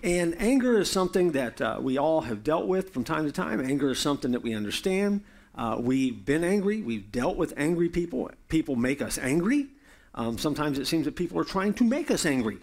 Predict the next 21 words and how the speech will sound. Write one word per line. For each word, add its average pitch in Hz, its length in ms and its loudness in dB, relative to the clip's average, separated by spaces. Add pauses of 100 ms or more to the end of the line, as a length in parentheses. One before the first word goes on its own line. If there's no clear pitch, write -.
(1400)
And 139 100 -2
we 143 120 2
have 165 160 -2
to 185 80 2
navigate 185 560 2
a 110 40 -4
world. 107 440 -6
It 127 100 0
seems 196 220 2
like 180 160 -2
sometimes 202 400 0
the 196 80 -2
culture 156 400 -2
around 269 360 0
us 107 140 -6
is 180 180 -2
angry. 240 520 -2
Everybody's 294 480 0
angry 156 400 2
about 107 260 -6
something. 95 380 -4